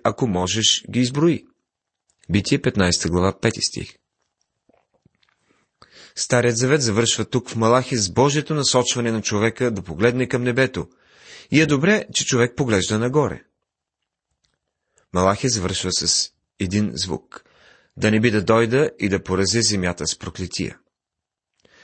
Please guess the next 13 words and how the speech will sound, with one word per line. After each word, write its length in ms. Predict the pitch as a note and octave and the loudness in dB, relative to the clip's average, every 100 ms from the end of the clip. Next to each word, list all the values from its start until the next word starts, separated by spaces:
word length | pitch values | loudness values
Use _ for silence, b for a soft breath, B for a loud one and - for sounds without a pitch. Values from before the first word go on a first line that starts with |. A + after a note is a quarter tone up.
| b b | b b
Завесата 560 | G2+ C3 C#3+ E3 - G2 | 0 2 2 2 -4 0
пада 320 | B2 B2+ D3 | 0 0 -2
преди 240 | A2 G2 | -2 -2
човешката 520 | A2 F#2 A#2 - - B2+ | -2 0 0 0 -2 -4
история 400 | - A2 G2 F#2+ | -2 0 0 0
да 80 | |
е 40 | G2+ | -2
свършила. 560 | - B2+ - C#2+ G#1 - _ _ _ _ b b b b | -4 -2 -2 -4 -10 -16 _ _ _ _ b b b b
Тъмнина 360 | A#2+ A#2 A#2 A#2+ | 0 2 2 2
се 120 | A2 | 0
спуска 400 | - A#2 G#2 A2 | -2 -2 -2 -2
над 160 | G#2+ G2+ | -2 -2
човека, 500 | A2 A2+ A#2 D3+ | 2 2 2 -4